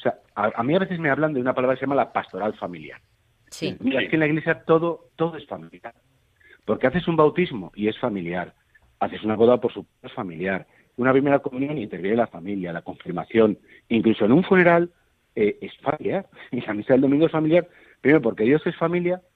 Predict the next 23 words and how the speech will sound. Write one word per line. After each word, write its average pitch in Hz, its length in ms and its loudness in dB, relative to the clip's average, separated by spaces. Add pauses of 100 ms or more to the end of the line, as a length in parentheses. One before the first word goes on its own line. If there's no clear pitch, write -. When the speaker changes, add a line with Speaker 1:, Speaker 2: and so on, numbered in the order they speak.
(320)
Speaker 1:
segundo 135 320 0
porque 104 240 -4
la 104 80 0
vida 131 300 2
crece 147 340 0
en 117 80 -4
la 104 100 -4
familia, 123 580 -6 (600)
y, 123 220 -8
o, 113 80 0
o 107 140 -6
se 107 120 -4
destruye 113 520 0
también, 117 340 -6
por 92 160 -6
desgracia, 120 460 0
en 85 60 -6
la 104 80 -6
familia, 135 480 -2 (280)
y 120 120 2
es 131 100 0
que 160 160 0
Speaker 3:
Claro. - 200 -8